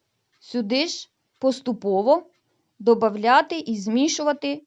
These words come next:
цукрову пудру. На весь цей зела-, желатин у мене пішло, е, два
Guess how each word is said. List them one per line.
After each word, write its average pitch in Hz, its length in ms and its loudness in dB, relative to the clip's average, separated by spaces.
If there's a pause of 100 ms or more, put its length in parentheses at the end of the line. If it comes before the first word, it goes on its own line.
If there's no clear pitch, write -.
(280)
цукрову 269 680 0 (220)
пудру. 180 420 -8 (1800)
На 277 600 2
весь 262 560 -2
цей 233 320 0
зела-, 208 400 -2 (200)
желатин 226 720 -2 (600)
у 254 120 2
мене 247 460 2 (100)
пішло, 294 520 -2 (1000)
е, 208 360 -6 (540)
два 254 640 0